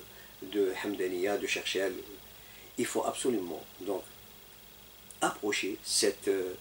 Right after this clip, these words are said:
cette activité de zone franche. C'est la zone franche a permis à beaucoup de pays, si on voit le cas de la Chine, c'est les zones franches qui assurent. Nous, on a tourné le dos donc à, à, à ce concept.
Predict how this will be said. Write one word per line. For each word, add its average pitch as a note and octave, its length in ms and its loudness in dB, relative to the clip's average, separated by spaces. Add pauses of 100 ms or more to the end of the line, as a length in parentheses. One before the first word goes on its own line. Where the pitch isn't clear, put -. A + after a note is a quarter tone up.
(180)
cette - 240 2
activité G2+ 400 0
de G#2+ 140 2
zone F#2+ 200 -2
franche. - 280 -6
C'est A2+ 160 0
la A#2 120 2
zone A2+ 200 2
franche - 340 0 (220)
a - 60 4
permis A#2 420 0
à F#2 80 0
beaucoup C#3+ 280 0
de G#2 80 2
pays, G2 300 -6 (380)
si - 160 6
on B2 100 8
voit A2+ 140 4
le G2+ 80 4
cas F#2+ 140 0
de G2 100 2
la F2 100 -2
Chine, D#2+ 220 -2 (800)
c'est - 160 4
les A2 100 4
zones G#2 180 0
franches - 320 2
qui F2+ 100 0
assurent. - 280 -4 (180)
Nous, F3 260 6 (600)
on A2+ 100 2
a G2+ 60 0
tourné C#3 300 2
le G#2 120 0
dos B2 280 2 (200)
donc G#2 240 -4
à, E2+ 200 0 (960)
à, G2 200 0
à G2+ 60 2
ce - 120 4
concept. - 420 -2